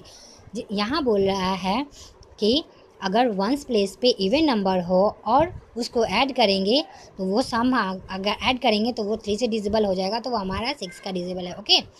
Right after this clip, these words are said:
for example यहाँ पे दिया हुआ है एटीन, जिसके last में even number है, अगर इसको plus कर रहे हैं तो हमारा थ्री का divisible हो रहा है, तो ये हमारा सिक्स का divisible होगा। ओके, टू के divisible को देखेंगे और थ्री के divisible को देखेंगे तो वो हमारा पता चल जाएगा कि वो हमारा सिक्स का divisible है।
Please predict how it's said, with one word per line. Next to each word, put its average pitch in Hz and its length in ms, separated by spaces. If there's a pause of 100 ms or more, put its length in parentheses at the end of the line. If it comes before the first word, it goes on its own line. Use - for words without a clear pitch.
(420)
for 196 100
example 175 480
यहाँ 180 280
पे 185 100
दिया 180 180
हुआ 180 140
है 214 140 (260)
एटीन, 208 320 (400)
जिसके 185 220
last 175 340
में 240 100
even 208 260
number 226 280
है, 269 220 (100)
अगर 180 220
इसको 180 260
plus 175 340
कर 208 160
रहे 226 120
हैं 247 200
तो 233 120
हमारा 208 360 (380)
थ्री 220 140
का 262 100
divisible 240 500
हो 180 100
रहा 165 320
है, 165 240
तो - 140
ये 190 120
हमारा 202 260
सिक्स - 240
का 180 100
divisible 165 320
होगा। 175 200
ओके, 330 180 (1700)
टू 285 100
के 320 140
divisible 302 340
को 302 100
देखेंगे 311 380
और 262 240
थ्री 254 180
के 269 100
divisible 220 360
को 233 100
देखेंगे 220 380
तो 311 200
वो 285 120
हमारा 202 320
पता 190 240
चल 185 160
जाएगा 196 240
कि 311 140
वो 302 120
हमारा 311 280
सिक्स - 240
का 214 120
divisible 165 420
है। 165 100